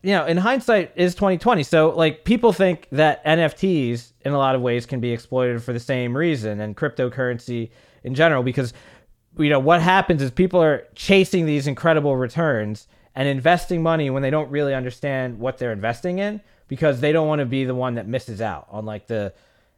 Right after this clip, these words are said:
you know, the billion dollar opportunity. And so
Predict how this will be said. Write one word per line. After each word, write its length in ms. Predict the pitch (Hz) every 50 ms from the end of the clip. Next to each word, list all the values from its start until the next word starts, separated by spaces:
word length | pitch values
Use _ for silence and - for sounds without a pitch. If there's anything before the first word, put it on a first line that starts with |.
| _ _
you 100 | - -
know, 140 | 110 107 101
the 140 | 98 98 117
billion 360 | 120 113 139 131 127 123 120
dollar 320 | 117 123 117 113 104 104 107
opportunity. 600 | 104 98 - 95 - 113 117 101 92 85 78 73
And 200 | - 113 123 117
so 340 | - 156 143 139 135 113 -